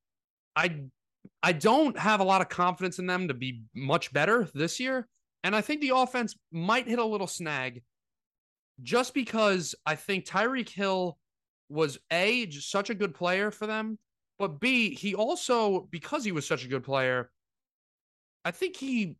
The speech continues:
made the offense so much more dynamic where you had to respect that over the top. Don't get, you know, let Tyreek Hill run past you.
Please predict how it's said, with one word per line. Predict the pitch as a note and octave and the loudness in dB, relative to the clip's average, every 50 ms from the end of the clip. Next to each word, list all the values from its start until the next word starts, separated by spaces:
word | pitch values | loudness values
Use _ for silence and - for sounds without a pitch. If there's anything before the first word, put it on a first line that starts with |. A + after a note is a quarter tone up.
| _ _ _ _ _ _ _ _ _ _ _ _ _ _ _ _ _ _ _ _ _ - | _ _ _ _ _ _ _ _ _ _ _ _ _ _ _ _ _ _ _ _ _ -4
made | D#3+ F3+ G#3 G#3+ F3+ | 0 0 2 2 0
the | E3+ F#3 - | -2 -2 0
offense | D3+ E3+ F3 F3 - - E3+ D3+ - | 2 2 2 2 2 -2 -4 -4 -4
so | - - E3 | -6 -4 -4
much | F3+ F#3+ - | -2 -2 -2
more | F3 F3 E3 D3 | 0 2 2 2
dynamic | C3 C#3 C3 B2+ A#2+ A#2 A#2+ C3+ D#3 F#3 - - - _ _ _ _ _ _ _ _ _ _ _ _ _ | 2 2 0 0 -2 -2 -2 -2 -2 -4 -6 -8 -16 _ _ _ _ _ _ _ _ _ _ _ _ _
where | - B2+ C#3 C#3+ D3 C#3+ C#3 C3+ C3+ C3 C3 B2 G#2+ | -6 -2 0 2 2 2 2 2 2 0 0 -2 -4
you | - C3 C3+ D#3 | -6 -10 -8 -8
had | D3 - - E3 D#3+ E3 D3+ | -8 -4 -2 0 0 0 2
to | D3 D#3 | 0 0
respect | D3+ D3 - - - E3+ D3+ D3 - | 0 0 -2 -2 -2 -2 -2 -2 -2
that | D#3 C#3+ C#3 - | -2 -2 -2 0
over | D#3 D3+ D3 C#3 | 0 0 0 0
the | D3 C3 C#3 | -4 -6 -6
top. | - - - D#3+ D3 C3+ C3 C3 - _ _ _ _ _ _ _ - | -8 -4 -2 2 2 2 2 0 -2 _ _ _ _ _ _ _ 0
Don't | D3 C#3 D3+ D3+ B2 | 2 2 2 0 -2
get, | C#3 C#3+ C#3+ C#3 - _ _ _ - | -2 -2 -2 -2 -4 _ _ _ -8
you | - C#3+ | -6 -4
know, | C3 B2+ B2 - - | -4 -4 -4 -4 0
let | C#3 C#3+ C#3 - | 0 0 0 2
Tyreek | - D3+ D3 C#3+ C#3+ C#3 - | 0 2 2 2 2 2 2
Hill | D3 C#3+ C#3 | 0 0 2
run | C3 C#3 C#3 C3+ | 2 0 -2 -4
past | - - - C#3+ C#3 C3+ - - - | -6 -6 -4 -2 -2 -2 -6 -8 -8
you. | C3+ C3 C3 B2+ | -6 -6 -6 -6